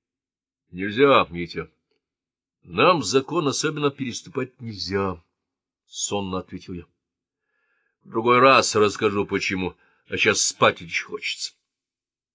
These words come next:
Так и я и ушел оттудова, но маменьку родную в засаде оставил. А она кустиком придорожным укрылась, а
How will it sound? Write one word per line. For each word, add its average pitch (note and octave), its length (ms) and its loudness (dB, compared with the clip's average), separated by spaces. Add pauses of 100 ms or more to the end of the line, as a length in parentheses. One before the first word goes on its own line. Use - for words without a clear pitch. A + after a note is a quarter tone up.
(120)
Так F#3 260 6
и F3 80 8
я G3 240 8
и G#3+ 80 6
ушел G#3 580 6
оттудова, D3+ 880 6 (480)
но C#3+ 260 8
маменьку G#3+ 880 4 (320)
родную D#3+ 680 6
в A#2 60 -2
засаде A#2+ 400 2
оставил. G#2+ 380 -2 (580)
А D3 300 8
она A3+ 280 6
кустиком - 920 0
придорожным D3+ 540 0
укрылась, - 760 0
а D3+ 140 0